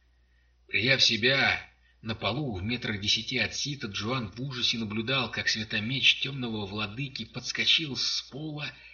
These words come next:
и влетел обратно тому в ладонь. Удивительно, но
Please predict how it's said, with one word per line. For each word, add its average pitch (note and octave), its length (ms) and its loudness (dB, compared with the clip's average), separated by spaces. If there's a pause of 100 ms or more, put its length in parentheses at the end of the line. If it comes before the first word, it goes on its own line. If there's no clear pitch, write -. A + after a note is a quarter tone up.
(160)
и A#2 120 -8
влетел C3 340 -2
обратно C3 380 -4
тому B2+ 220 -4
в B2 100 -6
ладонь. A#2+ 460 -4 (720)
Удивительно, A#2 880 -4
но G#2 220 -6